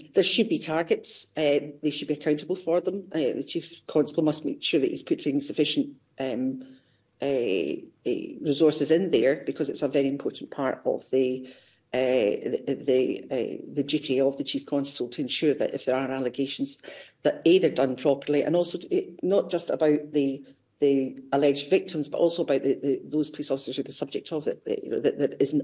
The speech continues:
undue delay. But it, it is a, it is a, a very sensitive area of investigation, as you can imagine.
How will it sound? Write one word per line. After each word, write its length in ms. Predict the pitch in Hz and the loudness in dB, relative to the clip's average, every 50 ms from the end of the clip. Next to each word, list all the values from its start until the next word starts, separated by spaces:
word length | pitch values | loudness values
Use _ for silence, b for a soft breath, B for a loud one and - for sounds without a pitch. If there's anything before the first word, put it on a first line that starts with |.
| - | 0
undue 320 | 135 139 143 135 139 139 135 | 0 0 2 2 2 2 2
delay. 400 | - 127 135 139 135 135 147 B B B B B B B B B | 2 0 0 0 0 0 -2 B B B B B B B B B
But 180 | - 143 - - | 0 2 4 2
it, 120 | 170 - | 2 2
it 200 | - - 180 143 | 4 4 4 6
is 120 | 156 175 | 4 4
a, 200 | 180 156 151 147 - - | 2 2 0 0 2 2
it 140 | 165 - | 4 4
is 140 | - 180 180 | 4 4 4
a, 180 | 156 139 - - - _ _ | 2 0 -2 -4 -10 _ _
a 80 | - 135 | -2 -2
very 640 | 147 - - 196 220 220 202 190 175 160 147 - - | 0 2 4 6 6 8 8 6 6 4 2 0 -4
sensitive 460 | - - 180 160 165 165 - - - | -2 0 0 0 0 -2 -6 -4 -2
area 260 | 151 147 143 139 139 135 | 0 2 4 4 2 2
of 100 | - 135 | 2 0
investigation, 720 | - 135 139 139 135 135 135 - 127 113 139 127 - - 131 | -2 -2 -2 0 0 0 -2 -6 -6 -4 -4 -4 -4 -4 -4
as 100 | 127 - | -6 -6
you 60 | 135 | -6
can 140 | - 147 143 | -4 -4 -2
imagine. 400 | 143 139 139 135 - 127 120 120 | -2 -2 -2 -4 -4 -8 -8 -10